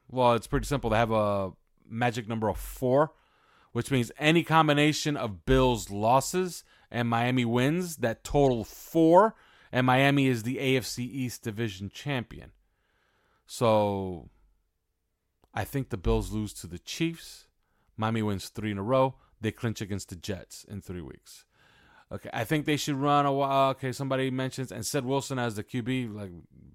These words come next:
you got too many people in there already. Okay? Uh,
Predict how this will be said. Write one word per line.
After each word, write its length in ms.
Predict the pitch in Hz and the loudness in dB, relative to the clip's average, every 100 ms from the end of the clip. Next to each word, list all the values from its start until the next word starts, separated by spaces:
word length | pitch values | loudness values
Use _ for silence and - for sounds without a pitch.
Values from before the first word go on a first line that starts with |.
| - - - _ - | -20 -20 -20 _ -6
you 80 | 123 | -4
got 100 | - | -2
too 80 | 135 | -2
many 140 | 113 | 0
people 300 | 117 107 101 | -2 -4 -4
in 100 | 98 | -4
there 120 | 90 | -6
already. 340 | 90 85 85 - _ _ _ _ - | -6 -8 -10 -18 _ _ _ _ -20
Okay? 220 | - 98 95 _ _ _ _ _ _ _ _ - | -14 -14 -14 _ _ _ _ _ _ _ _ -16
Uh, 340 | 90 90 95 | -12 -10 -12